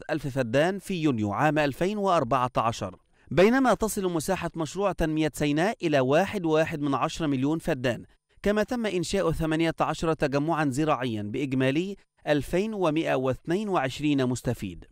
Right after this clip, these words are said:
بالنسبة لمشروعات إمداد المياه وتطوير منظومة الري، فقد تم الانتهاء من تطوير نظم الري في مائتين وثلاثة وستين ألف فدان من الأراضي الجديدة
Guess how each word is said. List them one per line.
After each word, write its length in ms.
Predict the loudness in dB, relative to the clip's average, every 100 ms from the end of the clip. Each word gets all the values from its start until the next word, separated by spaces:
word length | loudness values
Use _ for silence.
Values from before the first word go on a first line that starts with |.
| _ 0
بالنسبة 420 | 2 2 0 -2 -2
لمشروعات 720 | -2 -4 -4 -4 -2 -2 -2
إمداد 380 | -2 0 0 2
المياه 460 | 2 2 2 0 -6 _ 0
وتطوير 680 | 2 2 0 -2 0 2
منظومة 480 | 2 2 0 0 0 0
الري، 340 | 0 0 -2 -2
فقد 240 | -2 -2
تم 240 | -2 0 0
الانتهاء 500 | -2 -2 -2 -2 -4
من 160 | -4
تطوير 400 | -6 -4 -4 -2
نظم 340 | -2 -4 -2 -4
الري 400 | 0 0 0 -8
في 240 | -4 0
مائتين 500 | 0 -2 -2 -2 -2
وثلاثة 540 | -4 -2 0 0 0 -4
وستين 480 | -4 -6 -4 -4
ألف 260 | -2 -2 -4
فدان 480 | -2 0 2 2 2
من 260 | 0 0
الأراضي 480 | 0 0 2 2 0
الجديدة 560 | 0 0 0 2 2